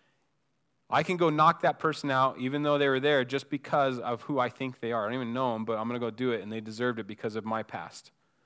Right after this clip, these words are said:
Or another thing is, hey, I can go and I can go loot that place because I deserve it because of what my forefathers went through. So pay up, and this is how you're gonna pay up. I gotta do what I want. People are like, "Don't go tell them they're wrong. Don't go tell, you'll upset them.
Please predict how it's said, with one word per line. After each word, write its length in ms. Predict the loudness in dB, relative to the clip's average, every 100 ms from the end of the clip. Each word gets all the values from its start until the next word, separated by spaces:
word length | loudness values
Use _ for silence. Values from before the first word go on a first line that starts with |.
| _ _ _ _ 2
Or 140 | 4
another 240 | 6 4 2
thing 200 | 2 0
is, 200 | 0 4
hey, 160 | 4
I 160 | 6 4
can 160 | 2
go 220 | 4 4 6
and 80 |
I 80 | 2
can 120 | 0
go 120 | 0 0
loot 300 | 0 -2 2
that 180 | 2
place 280 | 2 0 0
because 320 | -2 -2 -2 -2 0
I 180 | 0
deserve 380 | 2 0 0 0
it 40 | 0
because 200 | -4 -4
of 100 | -4
what 100 | -4
my 100 | -4
forefathers 520 | -4 0 0 -2 -8
went 160 | -12
through. 220 | -12 -16 -16 _ _ _ _ _ _ _ _ _ _ _
So 180 | -4 -4
pay 320 | 0 2 6
up, 300 | 4 4 -8
and 100 | -8
this 120 | -8
is 60 | 0
how 100 | 2
you're 80 | 2
gonna 120 | 0
pay 220 | 0 0
up. 140 | 0
I 80 | -2
gotta 180 | -4 -4
do 140 | -4
what 100 | -4
I 40 | -4
want. 280 | -6 -10 -12 _ _ _ _ _ _
People 160 | -8 -6
are 40 |
like, 80 | -4
"Don't 160 | -6 -8
go 100 | -10
tell 200 | -12 -8
them 100 | -8
they're 100 | -6
wrong. 300 | -6 -8 -12 _
Don't 140 | -10 -8
go 100 | -8
tell, 220 | -8 -12
you'll 220 | -10 -8
upset 280 | -8 -6 -4
them. 200 | -4 -6